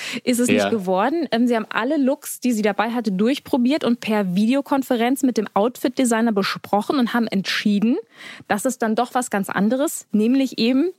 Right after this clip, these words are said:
Speaker 1: der Fächer wird, den wir gesehen haben. Den hatte Irina vor einigen Wochen auch schon für einen anderen Look irgendwie hergestellt, wo er dann aber auch nicht optimal gepasst hat und deswegen verworfen wurde. Und sie meinte, das Schwierigste war, dass sie da Blut und Wasser geschwitzt hat, diesen Fächer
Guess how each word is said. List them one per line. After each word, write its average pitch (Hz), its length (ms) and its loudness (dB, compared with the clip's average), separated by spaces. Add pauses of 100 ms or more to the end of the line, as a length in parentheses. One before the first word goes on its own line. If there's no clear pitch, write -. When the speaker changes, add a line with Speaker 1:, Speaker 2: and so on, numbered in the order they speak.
(140)
Speaker 1:
der 214 120 0
Fächer 185 380 -2
wird, 160 200 -2
den 175 140 0
wir 180 100 0
gesehen 165 380 0
haben. 175 300 2 (460)
Den 208 140 2
hatte 214 180 -2
Irina 240 300 2
vor - 120 -2
einigen 214 300 2
Wochen 233 260 -2
auch - 180 -2
schon 254 120 0
für 233 100 -2
einen 202 160 -2 (160)
anderen 269 400 2
Look 302 260 0
irgendwie 269 260 0
hergestellt, 277 840 0
wo 254 100 2
er 233 60 2
dann 220 120 -2
aber 190 280 -2
auch 247 220 0
nicht 277 220 0
optimal 254 440 0
gepasst 226 420 -2
hat 254 120 -4
und 220 40 -2
deswegen 226 320 -2
verworfen 214 640 0
wurde. 277 420 2
Und 226 140 -2
sie 247 80 -2
meinte, 240 240 0
das 208 180 -2
Schwierigste 262 640 0
war, 175 300 0 (640)
dass 226 120 -4
sie 240 60 2
da 220 120 2
Blut 220 240 0
und 254 120 2
Wasser 247 240 0
geschwitzt 220 460 -2
hat, 254 160 -2
diesen 220 240 2
Fächer 294 600 0